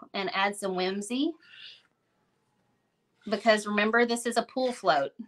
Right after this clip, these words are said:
so we don't want it to look too perfect. We want it to look like it's reflecting the light, and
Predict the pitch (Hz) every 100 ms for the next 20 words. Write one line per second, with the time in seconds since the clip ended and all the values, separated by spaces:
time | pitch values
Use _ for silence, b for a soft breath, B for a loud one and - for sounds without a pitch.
0 | _ - 196 180 175 175 202 226 220 220
1 | - 202 202 - 220 214 214 220 - -
2 | - 185 208 208 - - 180 170 - B
3 | B B - _ _ _ _ _ - 175
4 | 165 - 175 175 - 214 208 196 190 180
5 | 185 202 190 - 165 151 147